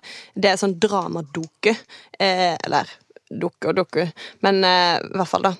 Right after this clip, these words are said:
eh, med sånne der drittrike asiater i, eh, L A som, eh, har masse drama mellom seg. Jeg tenker at, eh, eh, denne bergenspolitikken er noe Netflix burde satse på heller. På en måte, eller det kan være et neste konsept nå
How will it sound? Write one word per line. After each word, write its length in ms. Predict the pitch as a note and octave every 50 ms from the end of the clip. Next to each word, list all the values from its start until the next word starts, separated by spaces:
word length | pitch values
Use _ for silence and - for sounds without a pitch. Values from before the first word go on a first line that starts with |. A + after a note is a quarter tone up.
| _ - -
eh, 680 | - G#3 G3 F#3+ F#3+ F#3+ F#3 F#3 F#3 F3+ F#3 F#3 F3+ F3+ -
med 200 | G3+ G3 F#3+ F#3
sånne 180 | G3 G3 F#3+ F#3
der 220 | F3+ F3 E3+ E3+
drittrike 880 | E3+ D#3+ E3 - F#3+ G3+ G#3 - _ _ - - G#3 F3+ D#3+ - - -
asiater 720 | - - - - F3+ E3+ E3 F3+ - _ - F3 F3 E3+
i, 300 | - - F3+ E3+ E3+ F3 F3
eh, 240 | F3 F3 E3+ E3 -
L 120 | E3+ F3
A 160 | F3 F3 F#3+ F#3
som, 360 | - - G3 F#3 F3 F3 F3 - -
eh, 240 | - F3+ F3 E3+ F3+
har 120 | E3 F#3 F#3
masse 360 | F#3 F#3 F#3 - - - G#3
drama 280 | F3+ F3+ F3 E3+ E3 D#3
mellom 260 | E3+ E3+ E3+ D#3 E3
seg. 240 | - - F#3 G3 F#3+ - _ _ _ _ _ _ _
Jeg 160 | - - A3 -
tenker 280 | G#3+ A3+ A3+ A3+ G3+ -
at, 120 | _ -
eh, 280 | F#3 F3+ F3+ F3+ F3+ F#3 F3 - _ _ _ - - - -
eh, 240 | - A#3 A3 G#3 G3+
denne 300 | G3+ G#3+ A3+ A3+ A3 G#3 F#3+ F#3+ F#3 G3
bergenspolitikken 800 | G3 G#3 G3 F#3 F3+ F3+ - - - - - - F3 G#3 G#3 A3 -
er 60 | G#3
noe 100 | G3+ G3+ G3+
Netflix 380 | G3 F#3 - - - - -
burde 180 | - - E3+ E3+
satse 240 | - - E3+ - -
på 120 | - F3
heller. 240 | E3+ - - - F3+ - - - _ _ - - _ A3 -
På 80 | G3
en 20 | F3+
måte, 160 | F3+ - D3+
eller 300 | G#2+ C#3+ G3+ F#3+ E3+ G3+
det 160 | G3+ G3+ G3+
kan 100 | G#3+ G#3+
være 160 | G3+ G3 F#3
et 60 | F#3+ F#3+
neste 160 | - - -
konsept 440 | - F3 E3+ - F3+ - - - -
nå 140 | G3 -